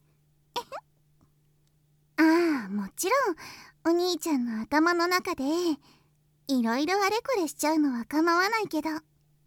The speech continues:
本当に妄想するだけ。思ったことのほとんどは不可能なはずなの。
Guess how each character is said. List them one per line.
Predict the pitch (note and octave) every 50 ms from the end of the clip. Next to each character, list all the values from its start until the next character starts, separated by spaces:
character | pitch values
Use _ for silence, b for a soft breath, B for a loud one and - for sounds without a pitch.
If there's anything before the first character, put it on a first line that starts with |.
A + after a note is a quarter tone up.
| _ _ _ _ _ _ _ _ _ _ _ _ _ _ _ -
本 | A#3 A3+ B3 A3+ A#3 B3 B3 A#3+
当 | - B3 B3 B3+ B3+
に | B3+ B3 B3
妄 | A#3+ A3 A3 A3+ A#3 A#3
想 | - - A#3+ A#3+ A#3+ A#3 -
す | -
る | B3 A#3+ A#3
だ | A#3+ A3+ A#3
け。 | - - - A#3 C4 D4+ E4 E4+ E4 - _ _ _ _ _ _ _ _ _ _ _ _ _ _ _ _ _ _ _ _ _ _ _ _ _ _ _ _ -
思 | D#4 D#4 D#4 D#4+ E4+
っ | D#4+
た | _ - D#4+ D#4
こ | - C#4 B3
と | - A#3
の | A3+ A3+ A#3+ C4+ D4+ D#4+ E4 D#4 C#4 A#3+ - b b b b b b b b b b b b _
ほ | - A3+ G3 -
と | - B3 C#4 G4
ん | A#4+
ど | B4 A#4+ F#4+
は | C#4 A3 A3 G#3
不 | - -
可 | - E4+ G#4+ B4+ C5+ C5 A4+ F4+
能 | C#4+
な | B3
は | G#3+ A#3+
ず | - - A#3
な | A#3+ B3 B3+
の。 | B3+ B3 A#3